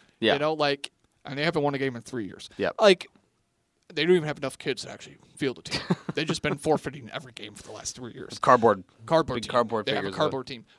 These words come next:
Speaker 2: But it's one of those things where it's just gonna be a lot of fun. It's gonna be different. Um, it's gonna be unique. And I think it's gonna get a lot of people talking about it, whether it be positive or negative. But I think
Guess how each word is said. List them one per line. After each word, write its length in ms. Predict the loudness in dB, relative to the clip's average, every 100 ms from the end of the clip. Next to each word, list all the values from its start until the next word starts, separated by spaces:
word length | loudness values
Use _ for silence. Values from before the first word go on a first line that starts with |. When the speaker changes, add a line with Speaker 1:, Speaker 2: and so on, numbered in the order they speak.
| _
Speaker 2:
But 180 | 2 2
it's 140 | 0
one 100 | -4
of 60 | -2
those 100 | -2
things 240 | -4 -4
where 140 | 0 0
it's 160 | 0
just 240 | -6 -8 -2
gonna 100 | 2
be 80 | 4
a 60 |
lot 140 | 4 4
of 80 |
fun. 380 | 0 0 0 -4 -2
It's 220 | -2 0
gonna 160 | -4 -4
be 140 | -6
different. 580 | -8 -12 -8 -8 -8 -12 _
Um, 540 | -6 -6 -8 -12 -20 _ _ _ _ _
it's 120 | -8 -6
gonna 80 |
be 60 | -8
unique. 680 | -10 -14 -14 -16 -18 -20 -2
And 200 | 2 4
I 100 | 2
think 160 | 0 -4
it's 100 | -4
gonna 180 | -4 -2
get 100 | 0
a 40 |
lot 160 | 0 -2
of 60 | -4
people 140 | -6
talking 320 | 0 0 0
about 220 | -4 -4 -4
it, 100 | -2
whether 220 | -2 -2
it 40 |
be 180 | -4 -8
positive 500 | -8 -6 -6 -4 -6
or 60 | -6
negative. 500 | -8 -6 -6 -6 -12 _ _ _ _ _ _ -2
But 320 | 4 4 2 -8
I 140 | -10
think 440 | -6 -4 -4 -8